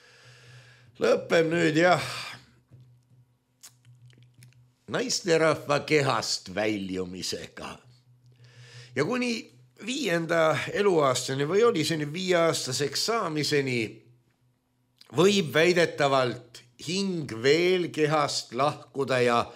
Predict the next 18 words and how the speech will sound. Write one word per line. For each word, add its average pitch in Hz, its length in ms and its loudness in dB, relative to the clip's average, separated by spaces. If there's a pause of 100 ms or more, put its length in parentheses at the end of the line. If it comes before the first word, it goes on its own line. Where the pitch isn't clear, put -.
(320)
konsulteerida 151 1400 4
teiste 156 460 0 (100)
hingedega, 139 640 -2 (220)
aga 113 240 -2 (220)
kohe 190 580 4
hüppab 156 500 0
tagasi, 139 560 0
kui, 117 480 -2 (960)
kui 127 180 -2
seda 127 480 0
lapse 139 420 -2
keha 139 360 0
miski 127 420 -6
ohustab 117 720 -2
või 113 180 -4
niimoodi. 104 600 -4
Ja 107 240 -2 (560)
esimese 180 640 -2